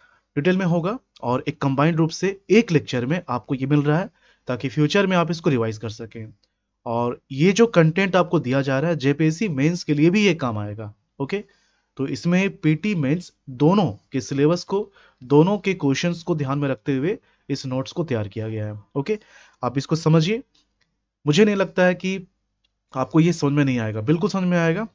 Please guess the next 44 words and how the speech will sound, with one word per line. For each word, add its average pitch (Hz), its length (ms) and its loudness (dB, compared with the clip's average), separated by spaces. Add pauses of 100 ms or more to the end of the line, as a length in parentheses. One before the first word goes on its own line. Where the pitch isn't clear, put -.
(120)
आप 123 180 -2
बस 143 240 0
ध्यान 143 240 2
से 156 80 -2
सुनते 143 260 0
चलिए 170 320 0 (360)
और 135 180 0
इस 233 160 2
चीज़ 202 140 0
की 196 80 -2
चिंता 151 320 0
मत 143 180 -2
करिए 151 260 0
कि 139 160 -6
आपको 123 340 -2
याद 127 240 0
हो 123 160 -6
रहा 127 80 0
है 123 60 -2
कि 113 100 -10
नहीं 110 120 -4
हो 101 100 -4
रहा 107 180 -8
है। 107 80 -14 (380)
ओके, 196 220 -10 (580)
चलिए 117 300 -4 (840)
स्टार्ट 170 300 4
करते 185 260 -2
हैं 180 80 2
हम 180 60 0
लोग। 220 100 2 (1300)
तो 160 400 4 (1120)
ये 165 180 4
आप 202 100 8
देख 202 200 8
लीजिए 202 300 0
कि 214 180 -4
जो 214 420 4 (100)
हम 156 140 0
लोगों 196 200 2
को 214 100 6
पढ़ना 151 340 2
होता 107 360 -2
है 107 260 -14